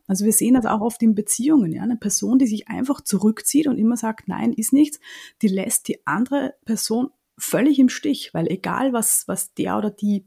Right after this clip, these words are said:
Partnerin macht, es ist nicht das Richtige. Ja. Und dann hast du noch die Skala zwischen Vielredner und extrem analytischen Typen, das heißt die, die ganz sachlichen, die alles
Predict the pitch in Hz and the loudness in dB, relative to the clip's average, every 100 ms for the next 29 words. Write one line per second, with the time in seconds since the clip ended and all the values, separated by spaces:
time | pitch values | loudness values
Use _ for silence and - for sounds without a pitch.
0 | - - 190 - 262 247 233 - 190 - | -8 -6 -6 0 2 4 2 2 -2 -4
1 | - - _ _ _ _ _ _ _ _ | -6 -14 _ _ _ _ _ _ _ _
2 | - 202 208 208 - - 277 - 175 156 | -6 -2 2 2 2 -4 -4 -6 -8 -10
3 | 156 _ _ _ _ _ _ - 190 202 | -12 _ _ _ _ _ _ -14 -14 -14
4 | _ _ - - - 208 190 _ - 196 | _ _ -20 -18 -18 -20 -20 _ -6 -2
5 | 226 247 - 247 226 - 220 - 190 190 | 0 0 4 4 4 0 -4 -2 -2 -2
6 | 208 - 196 - 175 - _ - - 220 | -4 -4 -4 -2 -4 -6 _ -10 6 8
7 | 220 196 185 190 170 165 - _ _ _ | 8 6 2 2 0 -2 -6 _ _ _
8 | _ _ 185 185 175 175 - _ _ _ | _ _ 0 2 2 0 -6 _ _ _
9 | - 170 - - 170 190 190 180 180 220 | -6 -2 -2 -2 0 2 2 0 4 4
10 | - 285 277 - 294 - 285 185 175 175 | 6 6 6 6 2 6 6 6 -2 -4
11 | - 175 170 170 196 202 - - - - | -6 -6 -6 -4 -2 0 -2 -4 -4 -4
12 | 233 - 220 196 - 175 196 - | 0 4 2 2 -2 0 0 -2